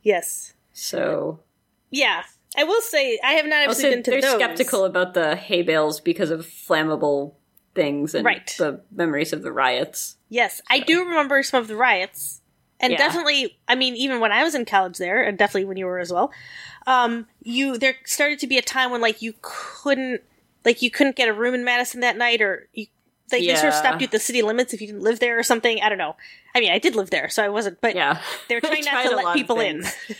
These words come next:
Speaker 1: <laughs> basically.
Speaker 2: Yeah.
Speaker 1: Right? Um, at the same time, I have some extraordinary memories, very wonderful memories of Halloween on State Street. You know?
Speaker 2: Yeah.
Speaker 1: So both of these things exist.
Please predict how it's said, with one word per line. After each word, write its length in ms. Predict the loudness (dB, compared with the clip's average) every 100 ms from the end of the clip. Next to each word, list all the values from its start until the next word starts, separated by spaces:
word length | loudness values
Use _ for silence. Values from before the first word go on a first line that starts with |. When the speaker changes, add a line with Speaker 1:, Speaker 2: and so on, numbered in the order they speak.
| -4
Speaker 1:
<laughs> 40 |
basically. 400 | -4 -2 -2 0
Speaker 2:
Yeah. 280 | 0 2 0 0 -2 0
Speaker 1:
Right? 300 | 0 0 -2 -6 -12 -10 -10 -12 -12 -2
Um, 240 | 0 2 0
at 100 | 0
the 100 | 0
same 200 | 0 0
time, 280 | -2 0 2
I 80 |
have 180 | 2 2
some 240 | 0 -4 -4
extraordinary 760 | -6 -8 -8 0 2 2 0
memories, 800 | 0 0 0 -2 -4 -10 -14 -18 _ -12
very 420 | 0 4 6 4
wonderful 540 | 4 2 4 2 2
memories 440 | 4 2 2 -2 -2
of 440 | 0 2 0 -6 2
Halloween 320 | 4 4 0
on 120 | -6 -2
State 260 | -2 -2
Street. 240 | -8 -12 -18 _ _ -20 _ _
You 100 | -2
know? 60 | 0
Speaker 2:
Yeah. 240 | 0 -2 -8 _ -20 -8
Speaker 1:
So 400 | 2 4 4 2
both 200 | 2 2
of 100 | 2
these 180 | 2 2
things 180 | 0 -4
exist. 320 | -6 -6 -6